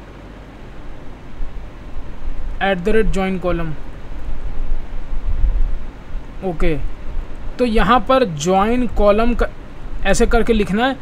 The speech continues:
उसके बाद curly braces लगा करके, curly braces ये लगा दिया।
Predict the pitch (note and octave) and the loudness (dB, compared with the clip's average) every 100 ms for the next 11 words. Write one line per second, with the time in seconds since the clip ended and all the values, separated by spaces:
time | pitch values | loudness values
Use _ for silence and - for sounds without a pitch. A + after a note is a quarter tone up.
0 | - - A3 - C4 B3 B3 B3 - - | 2 4 6 4 2 6 6 4 0 0
1 | A3 A3 A#3+ A#3 G#3+ A#3 G#3+ F#3+ G3 F#3+ | 0 2 4 4 4 2 2 4 4 2
2 | D#3+ C3 C#3 - - - - - - - | 0 4 4 4 4 4 4 -4 -8 -12
3 | - A3 A3 A#3+ A#3+ A#3+ A3+ A#3+ A3+ A3+ | -4 0 2 4 4 4 2 4 4 4
4 | A3 B3+ | 6 4